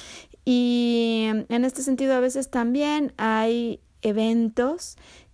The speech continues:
que continuadamente percibimos como una amenaza,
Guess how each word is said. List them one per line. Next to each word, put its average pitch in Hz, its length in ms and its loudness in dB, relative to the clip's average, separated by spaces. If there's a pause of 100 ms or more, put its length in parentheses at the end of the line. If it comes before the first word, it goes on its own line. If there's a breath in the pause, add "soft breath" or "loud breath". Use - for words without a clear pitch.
(180)
que 208 160 2
continuadamente 226 1300 0
percibimos 214 760 -2
como 208 320 -2
una 220 320 0
amenaza, 220 920 0